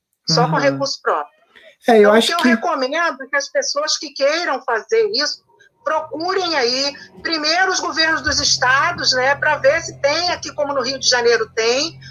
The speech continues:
Speaker 1: um setor de R P P N dedicado a isso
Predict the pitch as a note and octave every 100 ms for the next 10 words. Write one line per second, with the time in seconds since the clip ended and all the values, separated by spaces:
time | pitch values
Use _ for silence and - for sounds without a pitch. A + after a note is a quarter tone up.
0 | - C4 B3+ C#4 B3+ C#4+ D#4 E4 D#4 C#4+
1 | C#4+ C4+ C4 A#3 G3 G#3+ C4 D#4 C4+ B3
2 | - - - A#3+ C#4 D4+ A#3 G3+ A#3+ D4
3 | D#4+